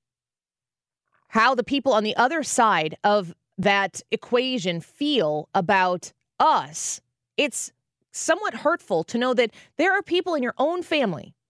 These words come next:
there are lifelong friends and acquaintances and relationships that you've had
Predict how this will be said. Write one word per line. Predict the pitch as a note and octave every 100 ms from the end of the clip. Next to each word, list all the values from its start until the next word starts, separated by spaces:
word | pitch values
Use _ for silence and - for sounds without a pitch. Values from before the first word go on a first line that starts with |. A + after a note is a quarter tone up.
| _ -
there | - F#4+
are |
lifelong | B3+ C4 D#4 D4 D4
friends | B3+ C4 B3+ B3
and | G#3+
acquaintances | F3 - C#4 A3+ C4 B3+ A3+ - - _
and | F#3
relationships | F#3 A3+ C#4+ B3 B3+ A#3+
that | A3 -
you've | G#3
had | F#3 C#3+ -